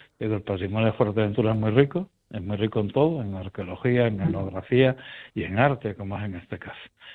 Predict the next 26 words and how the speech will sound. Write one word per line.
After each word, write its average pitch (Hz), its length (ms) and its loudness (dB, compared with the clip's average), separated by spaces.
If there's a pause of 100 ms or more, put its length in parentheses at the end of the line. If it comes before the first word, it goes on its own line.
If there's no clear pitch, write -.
Y, - 240 -10 (200)
y 104 60 -2
debemos 98 380 -2
conservarlo 113 680 0
como 107 280 -4 (280)
ha - 80 -8
estado 107 280 -4
haciendo 113 280 -2
el 107 80 0
Cabildo 120 420 4
y 117 140 2
la 98 120 -2
propia 95 280 -6
Iglesia, 113 400 0
que 107 80 -8
es 95 60 -6
la 92 100 -6
propietaria, 104 560 -4 (460)
para 98 160 0
el 90 100 -4
disfrute 107 400 -2
de 101 80 0
todos, 143 220 2
porque 101 200 -4
el 90 60 -8
patrimonio 101 560 2